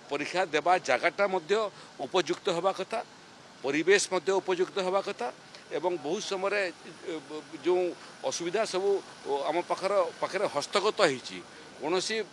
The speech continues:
ଭଲ ପରୀକ୍ଷା କରିବା ପାଇଁ, ମୋତେ ଲାଗୁଛି ଏଇଟା ଅନୁକୂଳ, ଅ,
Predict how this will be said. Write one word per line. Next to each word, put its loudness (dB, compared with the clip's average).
ଭଲ 2
ପରୀକ୍ଷା 2
କରିବା 0
ପାଇଁ, -10
ମୋତେ 0
ଲାଗୁଛି 0
ଏଇଟା 2
ଅନୁକୂଳ, 0
ଅ, -2